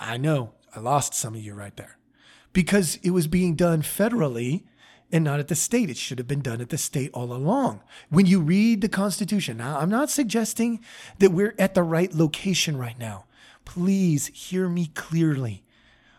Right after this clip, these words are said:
We may or may not be at the right location in all of these states. What I'm saying, though, is there's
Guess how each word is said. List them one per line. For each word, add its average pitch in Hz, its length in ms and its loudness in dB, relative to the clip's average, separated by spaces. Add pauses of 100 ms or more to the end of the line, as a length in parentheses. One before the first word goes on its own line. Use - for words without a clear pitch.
We 180 160 4
may 240 320 4
or 202 80 2
may 185 240 4
not 202 340 0
be 170 300 -2
at 180 220 -4
the 151 160 0
right 165 320 -2
location 147 720 -4
in 151 180 -2
all 151 200 -2
of 131 120 -6
these 127 180 -6
states. - 640 -6 (920)
What 160 220 2
I'm 156 200 0
saying, 220 600 0
though, 110 400 -6 (340)
is 170 200 0
there's 170 240 0